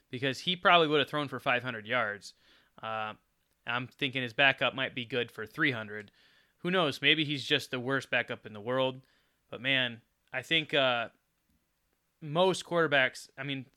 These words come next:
go through this year, every quarterback, even Michigan's, uh, Cade McNamara has only, like, twenty-three hundred yards on the year, and he, he almost,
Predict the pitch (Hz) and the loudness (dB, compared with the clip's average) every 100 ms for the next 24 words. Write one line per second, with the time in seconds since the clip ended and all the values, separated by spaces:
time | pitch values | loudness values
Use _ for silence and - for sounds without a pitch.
0 | _ - 160 170 151 123 - 117 143 135 | _ -4 -4 -2 -6 -6 -10 -6 -2 0
1 | 113 - _ - 139 143 127 - 113 107 | -2 -6 _ -2 0 2 0 -6 -8 -6
2 | 110 107 135 147 143 139 131 131 123 113 | -6 -6 -6 -6 -2 -2 -4 -6 -8 -10
3 | - - - - - - - 120 113 110 | -20 -20 -20 -20 -20 -18 -8 -4 -2 -4
4 | - _ _ _ _ 196 208 208 180 175 | -6 _ _ _ _ -6 -2 0 -2 -2
5 | 190 185 180 160 _ _ - 160 143 - | 0 2 2 0 _ _ 0 0 0 -6
6 | - _ _ _ _ _ _ _ _ _ | -16 _ _ _ _ _ _ _ _ _
7 | - 170 196 196 170 - - 165 165 - | -8 -6 -4 0 0 -2 -4 -4 -4 -8
8 | 143 156 143 139 120 135 139 135 113 110 | -4 -4 -2 -4 -2 -2 -2 -4 -6 -4
9 | 131 151 - 117 127 139 - _ _ _ | 2 2 0 -4 -4 -6 -6 _ _ _
10 | _ - 160 151 143 139 131 127 - | _ -12 -6 -2 0 0 -2 -4 -10